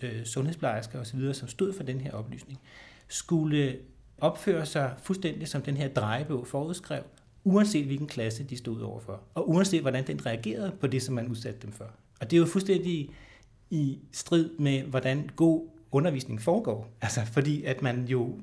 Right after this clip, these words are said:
tager højde for, hvordan reagerer børnene på det her, og forstår de, hvad jeg snakker om, eller skal vi gøre noget andet, eller hvad er de særlige forhold og udfordringer i denne her klasse, som måske er anderledes end nogle andre. Det vil sige, at man begynder at agere professionelt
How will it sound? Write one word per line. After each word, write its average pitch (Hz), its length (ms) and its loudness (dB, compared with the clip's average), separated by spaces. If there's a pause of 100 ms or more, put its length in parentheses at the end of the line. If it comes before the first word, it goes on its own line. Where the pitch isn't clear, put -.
(140)
tager 139 140 0
højde 185 240 2
for, 135 200 2
hvordan 135 280 0
reagerer 151 320 0
børnene 127 380 -2
på 117 100 -6
det 110 140 -2
her, 131 180 -6
og 117 160 -4
forstår 143 340 0
de, 196 80 -2
hvad 156 100 -2
jeg 110 100 -2
snakker 113 320 -4
om, 123 240 -8
eller 117 200 -6 (480)
skal 131 200 0
vi 117 60 -4
gøre 117 200 2
noget 160 140 -2
andet, 127 260 0
eller 123 120 2
hvad 135 120 4
er 147 40 2
de 170 100 -2
særlige 139 520 2
forhold 135 400 0
og - 80 -8
udfordringer 139 580 -4
i 113 60 -4
denne 180 300 0
her 143 180 -2
klasse, 104 360 -8
som 123 140 -8
måske 120 240 -8
er 139 80 -10
anderledes 131 360 -8
end 123 100 -8
nogle 113 140 -6
andre. 156 260 -8 (220)
Det 170 80 -2
vil 175 80 0
sige, 180 140 0
at 170 60 4
man 151 100 2 (160)
begynder 165 260 0
at 151 100 0
agere 185 380 -2
professionelt 170 840 -2